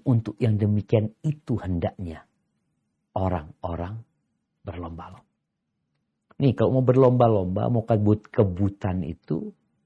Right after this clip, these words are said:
untuk yang ini. Untuk sesuatu yang kekal dan abadi.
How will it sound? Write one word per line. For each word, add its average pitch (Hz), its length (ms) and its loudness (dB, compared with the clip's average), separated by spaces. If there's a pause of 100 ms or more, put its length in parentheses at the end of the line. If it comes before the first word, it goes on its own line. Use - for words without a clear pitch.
(600)
untuk 165 240 0
yang 196 240 0
ini. 180 480 -8 (1800)
Untuk 165 240 6
sesuatu 170 480 6
yang 165 160 4
kekal 160 400 6
dan 127 160 4
abadi. 113 480 -2